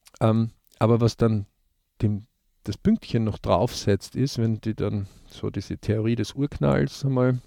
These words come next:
so wie die Wissenschaft das halt derzeit annimmt, ähm, entstanden ist. Das heißt, dass ein Körnchen, das kleiner wie ein Atom war,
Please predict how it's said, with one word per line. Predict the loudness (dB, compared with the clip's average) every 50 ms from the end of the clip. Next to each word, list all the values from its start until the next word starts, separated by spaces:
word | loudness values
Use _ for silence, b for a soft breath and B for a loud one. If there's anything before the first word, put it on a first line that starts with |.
| _ _ -18
so | -10 -8 -8
wie | -6
die | -6 -6 -6
Wissenschaft | -6 -6 -6 -4 -4 -4 -4 -4 -8 -10
das | -6 -4
halt | -4 -6 _ -4
derzeit | -4 -4 -2 0 -2 -4 -4 -4
annimmt, | -4 -4 0 0 0 0 -2 -4 _ -14 -8 -4
ähm, | -2 0 0 0 -2 -4 -6 -8
entstanden | -10 -8 -4 -4 -4 -2 -2 -2
ist. | -4 -4 -6 _ _ _ _ _ -6
Das | -4 -2 0
heißt, | 0 -2 -2
dass | -4 -4 -2
ein | -2 -2 -2 -4 -6 -8 -14 B B B B B B B B B
Körnchen, | -8 -6 -6 -4 -2 0 0 0 2
das | 0 -2 -4 -6 -16 _ _ _ -20 _ _ _ _ _ _ _ _ _ _ _ _ _ _ -20 -20 _ _ _ _ -14 -8
kleiner | -4 -2 0 0 2 2
wie | 2
ein | 2 2
Atom | 0 -2 -2 -4 -4 -2 0 0 2 4
war, | 4 4 4 4 2